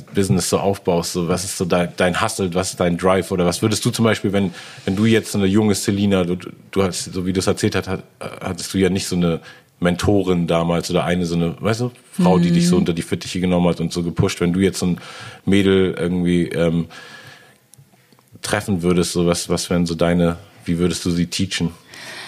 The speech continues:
Speaker 2: Also, hm, ich glaube, erstmal brauchst du ein gutes Team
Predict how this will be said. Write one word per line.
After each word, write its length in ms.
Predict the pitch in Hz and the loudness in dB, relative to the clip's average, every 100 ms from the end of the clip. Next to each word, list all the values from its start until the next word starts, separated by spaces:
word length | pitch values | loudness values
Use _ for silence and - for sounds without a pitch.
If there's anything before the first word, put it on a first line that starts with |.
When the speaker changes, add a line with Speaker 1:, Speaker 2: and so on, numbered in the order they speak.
| - - - - - - | -16 -18 -16 -18 -18 -6
Speaker 2:
Also, 380 | - 165 156 160 135 | 0 2 4 4 4
hm, 360 | 226 214 160 123 - | 4 4 4 0 0
ich 120 | 175 | 0
glaube, 300 | - 190 190 | 2 0 0
erstmal 580 | 185 208 240 240 233 - - _ _ - | -2 0 2 2 2 -2 -12 _ _ -6
brauchst 500 | 156 165 175 - 196 | 0 2 0 -6 -2
du 260 | 196 185 - - - | -2 -2 -6 -20 -8
ein 220 | - 165 156 | -2 0 0
gutes 400 | 185 180 - - | -4 -4 -6 -4
Team 520 | - 190 170 160 | 0 2 4 2